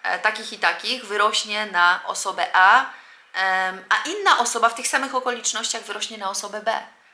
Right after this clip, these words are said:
Dzieci alkoholików mogą stać się alkoholikami, a mogą stać się ludźmi, którzy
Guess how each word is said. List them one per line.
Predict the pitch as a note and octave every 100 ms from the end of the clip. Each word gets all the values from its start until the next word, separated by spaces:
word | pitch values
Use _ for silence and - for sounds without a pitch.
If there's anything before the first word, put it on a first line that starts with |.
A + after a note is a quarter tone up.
| _ _ _
Dzieci | G#3+ B3 A#3+
alkoholików | A3+ A3 - G#3 F#3+ B3+ A#3
mogą | G#3 G#3+ B3 B3
stać | - F3+ F3
się | G#3
alkoholikami, | F#3 - G#3 G3+ G3+ A3 B3 C#4+
a | G#3
mogą | G3+ G#3+ A3+
stać | A3 G3+ G3+
się | -
ludźmi, | G#3 F#3 G3
którzy | G3 G3+ F#3 F#3+